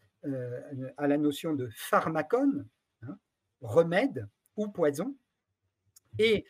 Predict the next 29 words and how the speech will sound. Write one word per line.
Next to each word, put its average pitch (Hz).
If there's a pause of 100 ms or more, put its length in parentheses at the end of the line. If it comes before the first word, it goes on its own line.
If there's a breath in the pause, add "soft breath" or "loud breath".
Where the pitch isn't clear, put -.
(200 soft breath)
un 196
autre 285
philosophe 196
qui 147
est 143
un 135
disciple 180
de 139
Jacques 151
Derrida, 160
qui 208
s'appelle 147 (260 soft breath)
Bernard 196
Stiegler, 151 (1160)
euh, 127 (180)
a 196
appliqué, 247 (840)
euh, 147
cette 147
idée 226 (220)
à 233
l'interprétation 254
des 208
outils 269
numériques, 208 (420)
en 165
disant, 254
au 233
fond, 240